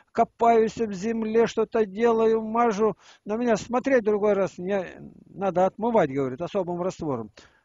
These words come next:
Э, для меня это радость. Я вижу последствия труда, он полезен. И когда говорят: "А что делать, когда вот работа не нравится?" Я вот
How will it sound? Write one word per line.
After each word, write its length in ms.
Э, 260
для 160
меня 240
это 200
радость. 580
Я 160
вижу 300
последствия 680
труда, 360
он 180
полезен. 540
И 60
когда 260
говорят: 360
"А 140
что 260
делать, 340
когда 220
вот 120
работа 400
не 120
нравится?" 500
Я 160
вот 140